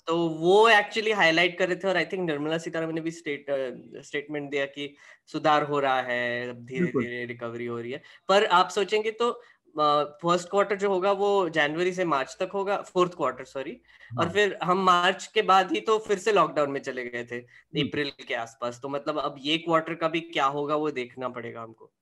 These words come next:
Speaker 2: ठीक बात है। तो ये, ये जो क्वार्टर होगा ये तो नेक्स्ट फाइनेंशियल ईयर में चला जाएगा।
Speaker 1: जी, जी, जी।
Speaker 2: पिछले का अगर देखें तो वो जो पॉजिटिव में गया, वन पॉइंट कुछ गया,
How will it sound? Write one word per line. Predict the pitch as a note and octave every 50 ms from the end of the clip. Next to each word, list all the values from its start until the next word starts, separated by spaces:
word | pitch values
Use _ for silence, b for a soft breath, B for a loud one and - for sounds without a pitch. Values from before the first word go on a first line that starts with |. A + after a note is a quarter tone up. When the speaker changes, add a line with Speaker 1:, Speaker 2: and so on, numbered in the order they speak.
| _ _ -
Speaker 2:
ठीक | - E3 B2
बात | G#2 G#2+ G#2 G#2 -
है। | C3+
तो | C3 C3+ F3
ये, | F3 E3+ G#3 A3 A3+ A3+
ये | F#3 F#3 D#3+ E3 F#3 G#3
जो | G3 G#3 G3
क्वार्टर | G3+ F#3+ F3+ F3+ G3 F#3+
होगा | F3+ F3 F3 F#3+
ये | F3+ E3+ F3+
तो | F3 F#3+ F#3
नेक्स्ट | F3 F3 F3+ F3 - -
फाइनेंशियल | F3+ E3 D#3+ D3+ - - D#3+ D#3
ईयर | D3+ D3+ C#3+
में | D3+ D3+
चला | C3 C#3+ C3 C3 B2+
जाएगा। | B2 A#2+ A2 G#2 A2+ D3 - -
Speaker 1:
जी, | - D3+ D#3
जी, | - - B2 -
जी। | - E3 C#3+
Speaker 2:
पिछले | - E3+ D#3 - - G3 G3+ G3+
का | G3 G3+ F#3+
अगर | F#3 F#3 F#3
देखें | E3+ F3 F3 E3+ G3 F#3+
तो | G3 G3+ F#3
वो | D3+ D3 D#3 E3+ F#3 F#3
जो | F#3 F#3+
पॉजिटिव | F#3+ D#3+ D3 C#3+ C#3 C#3+ C3+ B2+ F#3+ F#3+
में | F3+ F#3 F3+ D#3+ C3+
गया, | C3 D3 D3+ D#3
वन | D#3 D3+ D3 D3 D3+ C#3
पॉइंट | - D3+ D3+ D3+ D#3 -
कुछ | D#3 D#3 D3+ - B2
गया, | A#2+ C3 B2+ C3+ D3+ F3+ G3+